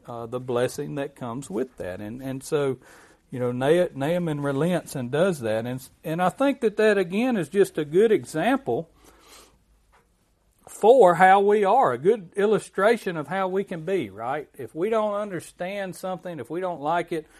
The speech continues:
we bristle up against it, and, and, and we want to do, uh, what we understand to be the right thing instead of just simply trusting in what we are told to do and, and following those commandments. And so,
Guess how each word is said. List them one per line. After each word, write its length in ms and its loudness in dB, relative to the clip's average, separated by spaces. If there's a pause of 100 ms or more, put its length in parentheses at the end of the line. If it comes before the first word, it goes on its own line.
(160)
we 160 -2
bristle 480 -2
up 200 -2
against 420 -12
it, 120 -10
and, 260 -14
and, 280 -14
and 200 -14
we 100 -6
want 260 -4
to 80 -12
do, 380 -8 (640)
uh, 180 -6
what 240 2
we 180 4
understand 640 -4
to 60 -10
be 180 -8
the 100 -10
right 300 -6
thing 280 -12
instead 580 -6
of 580 -6
just 260 -10
simply 380 -10
trusting 600 -6
in 400 -12 (180)
what 260 -6
we 160 -6
are 120 -2
told 380 -8
to 100 -8
do 460 -10
and, 260 -16
and 340 -16 (500)
following 440 -2
those 280 -8
commandments. 680 -14
And 180 -16
so, 400 -2